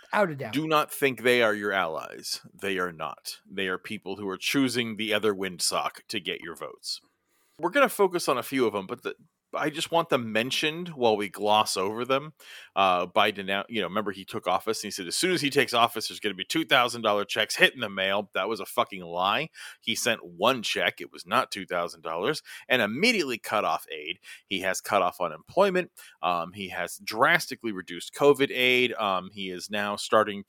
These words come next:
Speaker 2: to, um, they're looking at plans of rescinding free covid testing. There's already some states now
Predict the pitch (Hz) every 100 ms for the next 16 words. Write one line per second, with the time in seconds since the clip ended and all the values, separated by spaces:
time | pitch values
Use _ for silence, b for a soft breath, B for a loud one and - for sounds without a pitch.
0 | - 104 95 90 90 90 - 95 90 85
1 | 92 107 113 - 104 - 110 101 98 92
2 | 85 90 - - 117 113 107 101 98 -
3 | 92 85 117 139 151 143 151 - 156 123
4 | 101 98 - 110 - 117 120 113 110 113